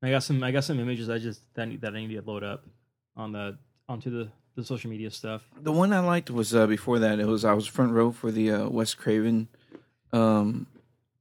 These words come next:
Speaker 2: remembering Wes Craven one, and that was interesting
Speaker 1: Mm-hmm.
Speaker 2: 'cause it was, like, literally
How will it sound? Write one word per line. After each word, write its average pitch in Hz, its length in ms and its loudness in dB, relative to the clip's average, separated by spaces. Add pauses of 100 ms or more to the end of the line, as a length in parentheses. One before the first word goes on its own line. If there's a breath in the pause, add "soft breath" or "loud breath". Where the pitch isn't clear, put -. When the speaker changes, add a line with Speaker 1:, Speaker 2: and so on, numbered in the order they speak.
Speaker 2:
remembering 110 460 4
Wes 101 160 -2
Craven 104 380 0
one, 101 160 0
and 104 100 0
that 104 80 0
was 101 120 -4
interesting 131 420 -2
Speaker 1:
Mm-hmm. - 100 -6
Speaker 2:
'cause 110 80 -4
it 113 40 0
was, 107 120 0
like, 101 140 -2
literally 107 460 0